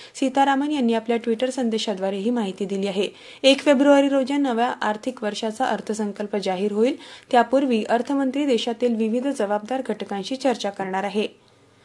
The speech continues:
माजी गृहमंत्री अनिल देशमुख यांच्या विरुद्धच्या भ्रष्टाचाराच्या कथित आरोपांची समांतर चौकशी करणाऱ्या माजी न्यायमूर्ती के यू चांदीवाल आयोगानं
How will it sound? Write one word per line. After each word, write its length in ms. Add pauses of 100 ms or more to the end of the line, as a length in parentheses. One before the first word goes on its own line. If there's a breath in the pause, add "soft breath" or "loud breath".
(360 loud breath)
माजी 240
गृहमंत्री 560
अनिल 320
देशमुख 380
यांच्या 240
विरुद्धच्या 540
भ्रष्टाचाराच्या 760
कथित 400
आरोपांची 580
समांतर 500
चौकशी 480
करणाऱ्या 480
माजी 340
न्यायमूर्ती 600
के 260
यू 200
चांदीवाल 640
आयोगानं 540